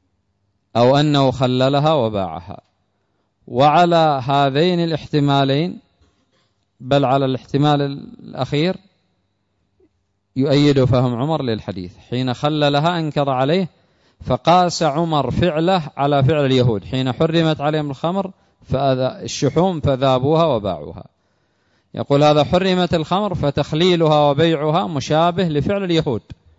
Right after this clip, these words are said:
ولذا عمر رضي الله عنه استدل على الإنكار على سمرة رضي الله عنه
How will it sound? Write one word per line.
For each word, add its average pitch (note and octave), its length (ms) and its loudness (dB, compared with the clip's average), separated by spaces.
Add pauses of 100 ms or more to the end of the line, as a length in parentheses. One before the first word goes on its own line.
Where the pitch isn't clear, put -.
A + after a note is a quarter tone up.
(1300)
ولذا C3+ 320 4
عمر D3 320 4
رضي C#3+ 220 2
الله C#3+ 260 2
عنه C#3 120 -4
استدل D3+ 600 -2
على C#3 520 0 (760)
الإنكار C3 840 0 (720)
على C3 300 2
سمرة D3+ 420 0
رضي C3+ 240 0
الله B2+ 340 0
عنه F3 220 -4